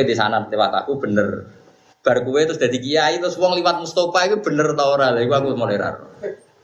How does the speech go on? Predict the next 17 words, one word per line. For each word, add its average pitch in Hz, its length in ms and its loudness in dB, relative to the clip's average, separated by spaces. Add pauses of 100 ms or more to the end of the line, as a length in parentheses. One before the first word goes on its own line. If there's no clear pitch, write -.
(300)
Paham 127 280 2 (120)
ya? - 40 -6 (1200)
Jadi - 160 -8
sing 117 160 -2
rusak 113 320 -2
iku 131 160 -2
kowe 135 160 2
ora 104 320 2
aku. 92 240 -8 (1120)
Tapi 143 240 2
ya - 0 -
wis 120 160 4
apik 117 320 -2
zaman 90 320 -4
akhir 110 320 -2
wis 110 160 -4
apik. - 280 -8